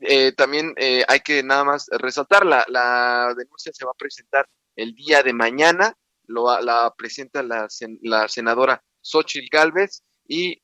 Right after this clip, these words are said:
pues, se le sumaría a otra denuncia que presentó Protección Civil de Tamaulipas en contra también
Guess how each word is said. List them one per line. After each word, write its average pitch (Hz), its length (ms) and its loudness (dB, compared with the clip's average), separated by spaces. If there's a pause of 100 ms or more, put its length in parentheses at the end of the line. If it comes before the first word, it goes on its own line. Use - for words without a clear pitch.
pues, 143 360 0
se - 180 -4
le 117 140 -2
sumaría 127 680 0
a 123 140 6
otra 151 380 2
denuncia 135 480 -10
que 113 160 -12
presentó - 460 -8
Protección 131 540 -4
Civil 127 320 -10
de 131 100 -4
Tamaulipas 120 840 0 (240)
en 117 180 -8
contra 139 400 0
también 120 420 -4